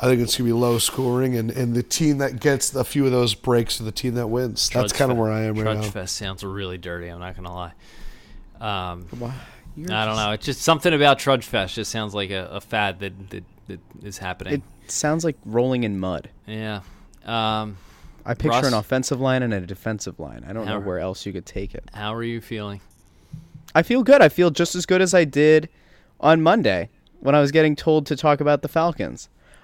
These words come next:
Speaker 3: I feel, I feel legitimately fine. Look, I, I'm not even going into it saying that, like, I think I, I expect them to lose.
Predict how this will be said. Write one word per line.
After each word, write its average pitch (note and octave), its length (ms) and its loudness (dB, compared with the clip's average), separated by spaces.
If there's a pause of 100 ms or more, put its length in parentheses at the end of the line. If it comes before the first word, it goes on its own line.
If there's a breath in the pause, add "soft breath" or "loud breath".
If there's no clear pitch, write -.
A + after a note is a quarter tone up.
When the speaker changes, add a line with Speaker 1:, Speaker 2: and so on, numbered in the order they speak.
(120 soft breath)
Speaker 3:
I F3 140 8
feel, G3 640 6
I D#3 160 6
feel E3+ 340 0
legitimately C#3+ 720 2
fine. D3 380 2 (320 soft breath)
Look, A3 240 6
I, F#3 180 0 (1500)
I'm G3+ 120 2
not C#4 160 6
even C4+ 160 6
going A3 240 8
into E3+ 180 4
it D3 100 2
saying C#3 320 6
that, B2 160 6
like, A#2+ 180 4
I B2 80 2
think A#2 220 -2 (340)
I, A#2+ 180 2
I A#2+ 320 2
expect A#2+ 360 0
them A#2+ 140 -2
to B2 100 -4
lose. B2+ 320 -2